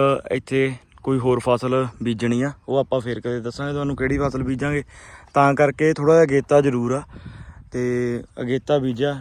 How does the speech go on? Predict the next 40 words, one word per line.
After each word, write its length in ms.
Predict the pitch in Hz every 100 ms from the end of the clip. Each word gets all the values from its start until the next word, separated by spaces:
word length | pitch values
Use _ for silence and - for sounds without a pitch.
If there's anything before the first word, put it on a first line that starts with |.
| 131
ਬਹੁਤ 280 | 120 143 175
ਲੋਕਾਂ 300 | 165 147 156
ਨੇ 80 | 156
ਪਹਿਲੇ, 260 | 151 156
ਸਾਤੋਂ 300 | 151 147 151
ਵੀ 60 | 147
ਪਹਿਲਾਂ 320 | 143 143 165 151 -
ਬੀਜ 200 | 131 131
ਚੁੱਕੇ 260 | 123 - 131
ਨੇ, 100 | 143 139 _ 131
ਹਰੇਕ 180 | 139 -
ਸਾਲ 180 | 147
ਬੀਜਦੇ 340 | 127 104 98 104
ਨੇ। 100 | 104 - - - - - - - _
ਤੇ 340 | 151 147 147 - -
ਆਹ 440 | 147 156 185 - 160
ਆਪਣੀ 320 | 160 160 165
ਆ 80 | 165
ਦੂਜੀ 320 | 135 123 113
ਬਾਈ, 220 | 107 110 107 _ -
ਜਿਹੜੀ 380 | 123 135 160 170 -
ਆਪਾਂ 300 | 147 151 151
ਲਾਸਟ 460 | 135 123 135 -
ਬੀਜੀ 300 | 147 127 113
ਸੀਗੀ, 240 | 107 120 127 - - _ _ 135
ਉਹ 540 | 147 175 185 185 180 - _
ਪਰਾਂ 240 | 147 160 175
ਉੱਥੇ 220 | 170 160
ਪਾਣੀ, 440 | 135 135 135 147 143 - _ _
ਉਹ 200 | 135 156 -
ਜਿਹੜੀ 180 | 147 160
ਆਪਾਂ 200 | 156 156
ਸਭ 180 | 143 127
ਤੋਂ 100 | 120
ਪਹਿਲੀਆਂ 280 | 131 127 151
'ਚ 60 |
ਬੀਜੀ 240 | 156 143 135
ਸੀ। 140 | 147 - - - _ -
ਆਹ 140 | 151
ਜਿਹੜੀ 320 | 160 160 185